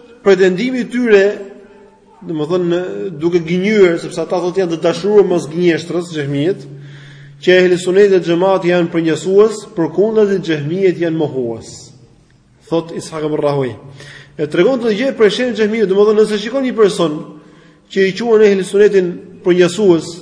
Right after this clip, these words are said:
domthonjë që, domthonjë që sikur ehli suneti përgjësojnë Allahun me krijesat, ta dish domthonjë që ky është mohuesi i cilësive të Allahut. Prandaj i quhen ehli suneti përgjësues. Prandaj tregohet këtë gjë që fjala përgjësim e përdorin ehli suneti dhe e keq përdorin grupet e humbura si tu pëlqej atyre.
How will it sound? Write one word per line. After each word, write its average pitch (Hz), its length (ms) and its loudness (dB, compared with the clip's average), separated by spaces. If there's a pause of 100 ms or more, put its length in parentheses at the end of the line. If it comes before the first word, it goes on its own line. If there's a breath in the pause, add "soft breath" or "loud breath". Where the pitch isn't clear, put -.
domthonjë 151 200 -6
që, 156 200 -2
domthonjë 160 300 -2
që - 80 -14
sikur 165 280 -2
ehli 156 220 -4
suneti 170 320 0
përgjësojnë 156 520 -4
Allahun 160 360 -4
me 139 80 -8
krijesat, 147 500 -6
ta 160 140 -4
dish 196 300 -10
domthonjë 175 200 -2
që 175 100 -8
ky 254 100 -14
është 226 100 -12
mohuesi 247 380 -10
i 208 80 -14
cilësive 214 320 -10
të 226 80 -10
Allahut. - 360 -12 (800 soft breath)
Prandaj 214 300 -2
i 196 120 -6
quhen 240 240 -2
ehli 202 200 2
suneti 220 280 -4
përgjësues. 196 640 0
Prandaj 196 300 0
tregohet 220 320 -4
këtë 208 240 0
gjë 208 140 4 (100)
që 156 140 -8
fjala 214 220 0
përgjësim 196 560 0 (840 loud breath)
e 202 200 0
përdorin 202 640 4
ehli 185 260 -2
suneti 202 480 2
dhe 196 120 6
e 196 80 -4
keq 202 240 -4
përdorin 202 400 0
grupet 226 260 -6
e 196 60 -4
humbura 226 260 -4
si 220 80 -12
tu 233 100 -10
pëlqej 226 300 -8
atyre. 226 300 -8